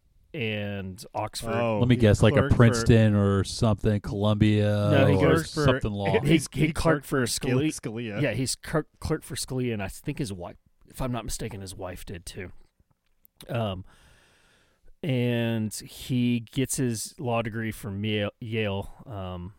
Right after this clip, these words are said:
Speaker 1: I guess it's cool to, like, go to the number two law school in the nation. You couldn't go to Stanford, um, or stay there at Duke with the number five. Uh, but yeah, it,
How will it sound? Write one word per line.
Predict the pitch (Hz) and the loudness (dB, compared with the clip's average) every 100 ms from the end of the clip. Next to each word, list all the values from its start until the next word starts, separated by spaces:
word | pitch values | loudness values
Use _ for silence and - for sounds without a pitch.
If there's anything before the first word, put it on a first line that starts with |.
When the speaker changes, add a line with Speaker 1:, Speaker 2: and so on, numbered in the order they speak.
| - _ _ _ _ | -20 _ _ _ _
Speaker 1:
I | 110 | -12
guess | 101 98 - | -8 -8 -10
it's | - 101 | -14 -16
cool | - 113 98 | -12 -10 -10
to, | 98 | -8
like, | 87 92 117 | -10 -12 -12
go | 101 | -12
to | 90 | -10
the | 90 | -10
number | 95 90 | -10 -12
two | - 113 | -12 -10
law | 98 82 85 | -10 -10 -10
school | - 98 90 87 | -12 -12 -12 -12
in | 87 | -14
the | 90 | -14
nation. | 98 92 - 104 | -14 -14 -14 -12
You | 95 | -14
couldn't | - 95 98 | -14 -16 -14
go | 92 | -12
to | 85 - _ _ _ _ | -12 -16 _ _ _ _
Stanford, | - - 101 98 - 90 _ _ _ _ _ _ _ _ - | -18 -16 -14 -14 -16 -20 _ _ _ _ _ _ _ _ -10
um, | 107 95 90 90 - - _ _ _ _ _ _ _ - | -8 -8 -8 -12 -18 -20 _ _ _ _ _ _ _ -14
or | - 104 | -10 -8
stay | - - 110 | -6 -4 -4
there | 101 98 | -4 -6
at | 98 - | -8 -8
Duke | 107 107 - | -8 -8 -10
with | 104 | -14
the | |
number | 107 95 | -12 -12
five. | - - 95 85 95 - - _ _ _ _ _ - | -12 -12 -10 -10 -12 -14 -20 _ _ _ _ _ -12
Uh, | 110 98 90 85 92 _ _ _ _ _ _ | -8 -6 -8 -10 -12 _ _ _ _ _ _
but | - 151 | -2 2
yeah, | 165 110 - | 2 0 -4
it, | 160 135 | -4 -4